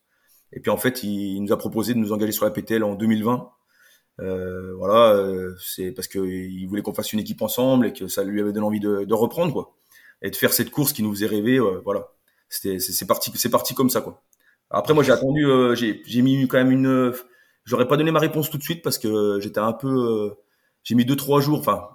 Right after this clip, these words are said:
ma réponse était déjà plus ou moins, euh, enfin, ma, mon choix était déjà plus ou moins fait, mais j'avais l'impression qu'on était trop jeune pour faire cette course-là, que, euh, on manquait vraiment d'expérience. Et puis, en fait, bah, à un moment, j'ai réalisé que de trouver trois personnes qui s'entendent bien, parce que c'est le cas, euh, enfin, trois copains,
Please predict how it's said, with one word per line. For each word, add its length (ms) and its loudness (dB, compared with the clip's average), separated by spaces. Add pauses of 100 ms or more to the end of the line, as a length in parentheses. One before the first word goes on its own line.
ma 140 -4
réponse 320 0
était 180 0
déjà 160 2
plus 220 -4
ou 20 2
moins, 380 2
euh, 340 -4 (580)
enfin, 120 4
ma, 160 2
mon 200 4
choix 140 2
était 120 2
déjà 120 2
plus 180 -2
ou 40 4
moins 160 4
fait, 180 0
mais 320 0 (420)
j'avais 440 0
l'impression 340 2
qu'on 140 0
était 160 -2
trop 200 0
jeune 280 4
pour 100 -12
faire 80 -6
cette 160 -10
course-là, 300 0
que, 100 -4
euh, 340 -4 (260)
on 100 -2
manquait 240 4
vraiment 240 4
d'expérience. 680 -4 (480)
Et 100 -4
puis, 120 -2
en 80 2
fait, 140 2
bah, 120 0
à 40 4
un 20 4
moment, 180 2
j'ai 260 -2
réalisé 380 0
que 480 -2 (460)
de 100 -6
trouver 240 2
trois 220 0
personnes 420 2
qui 80 -4
s'entendent 320 2
bien, 140 4
parce 120 -4
que 80 -12
c'est 140 -6
le 60 -10
cas, 300 2
euh, 400 -6
enfin, 120 -6
trois 240 0
copains, 540 0